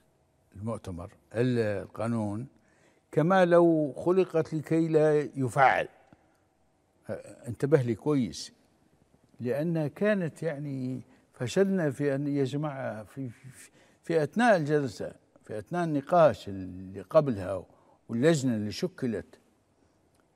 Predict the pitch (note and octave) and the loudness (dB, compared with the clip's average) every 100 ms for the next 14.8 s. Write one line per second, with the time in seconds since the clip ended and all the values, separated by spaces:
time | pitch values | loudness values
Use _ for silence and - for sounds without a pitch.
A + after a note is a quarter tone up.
0 | _ B2+ B2 B2+ B2 A#2 - D#3 C#3 C3 | _ -6 -2 0 0 -2 -2 0 2 4
1 | B2 B2 B2+ D3 - C#3+ A2+ C#3 B2+ A#2+ | 4 2 -2 -4 -4 -8 -8 -4 0 0
2 | A#2 A2 G#2 - _ _ _ _ _ _ | 0 -2 -4 -10 _ _ _ _ _ _
3 | - A2 G#2+ G#2 G2 F#2 F2+ E2+ - - | -18 -10 -6 -4 -4 -6 -8 -10 -12 -16
4 | _ _ _ _ _ _ _ _ _ _ | _ _ _ _ _ _ _ _ _ _
5 | _ _ _ _ _ - - - - G2+ | _ _ _ _ _ -20 -20 -18 -16 -8
6 | A#2+ E3 - G#2+ E2+ - _ _ _ - | -4 -2 0 -2 -6 -14 _ _ _ -2
7 | B2 A2+ F#2+ A2+ D3+ - A#2 A2+ - _ | 0 0 -4 -4 -4 -2 -4 -6 -10 _
8 | _ _ _ _ _ - C#3+ C3+ C3 D#3+ | _ _ _ _ _ -4 -2 0 0 0
9 | - - G2+ A#2+ G#2+ D#3 C#3+ - C3+ C#3+ | -2 -6 -8 -8 -4 -2 -4 -4 -4 0
10 | D#3+ F3+ A#2 - - _ _ _ _ _ | 4 4 2 -6 -20 _ _ _ _ _
11 | _ - A#2 - G3 F3+ E3+ F3 E3+ E3 | _ -8 -6 2 4 4 0 -2 -2 -2
12 | D#3+ D#3+ D#3+ D#3 D#3 D3+ D3+ - F#3+ F#3 | -2 2 2 2 0 -2 -4 -2 2 2
13 | E3+ D#3+ A3+ C3+ F2+ G2 F2 E2 E2 F#2 | 2 6 8 8 2 -4 -6 -8 -12 -10
14 | G2+ B2+ E3+ A#2 - G#2 E2+ D2 | -2 0 2 0 -4 -8 -8 -14